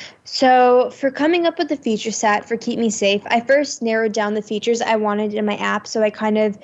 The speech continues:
did just a rough sketch on a piece of paper so I can, like, really understand, like, what I kind of wanted the app to look like. And since I wanted Keep Me Safe to save women in dangerous situations,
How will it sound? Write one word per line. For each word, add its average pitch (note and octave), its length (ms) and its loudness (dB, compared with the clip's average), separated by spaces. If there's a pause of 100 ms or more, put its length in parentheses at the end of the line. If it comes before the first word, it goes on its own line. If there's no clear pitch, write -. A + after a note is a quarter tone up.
(280)
did B3+ 180 6
just A#3+ 160 -2
a A#3+ 100 2
rough G#3+ 240 0
sketch G3+ 380 -6
on G#3 80 -2
a G3+ 40 -2
piece G#3 260 -4
of G#3 60 -10
paper A3+ 640 0
so A3 160 -4
I G#3 60 2
can, G3+ 180 -4
like, G3+ 180 -4
really A#3 220 4
understand, G#3 520 -2
like, G3+ 240 -6
what G#3+ 200 0 (540)
I G#3 320 2
kind G#3 240 -4
of G3 80 -2
wanted F#3+ 300 -2
the - 120 -4
app - 180 -8
to A3 120 -8
look A3 220 -6
like. D4 340 2 (680)
And B3 360 2
since C4 280 0
I B3 100 0
wanted C4+ 400 0
Keep C4 220 -6
Me B3+ 80 0
Safe A3 320 -2
to A#3 100 -4
save A#3+ 280 4
women G#3+ 260 0
in G#3+ 100 0
dangerous G3+ 320 -2
situations, G#3+ 800 0